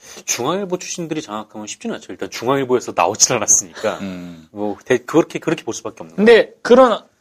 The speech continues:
Speaker 3: 중요한 어떤 아이템이라든가 이런 거는 저는 손석희 사자 대표이사가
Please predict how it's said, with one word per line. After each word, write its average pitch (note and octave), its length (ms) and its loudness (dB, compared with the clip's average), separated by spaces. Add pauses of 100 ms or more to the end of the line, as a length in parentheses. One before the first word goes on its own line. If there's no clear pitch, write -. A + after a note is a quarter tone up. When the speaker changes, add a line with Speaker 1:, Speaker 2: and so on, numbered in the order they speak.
(340)
Speaker 3:
중요한 E4 560 8
어떤 B3 300 0
아이템이라든가 F#3+ 720 2
이런 F#3+ 260 2
거는 F3 240 0
저는 G3+ 220 2
손석희 A3+ 340 -2
사자 F#3 600 4
대표이사가 D3+ 760 -2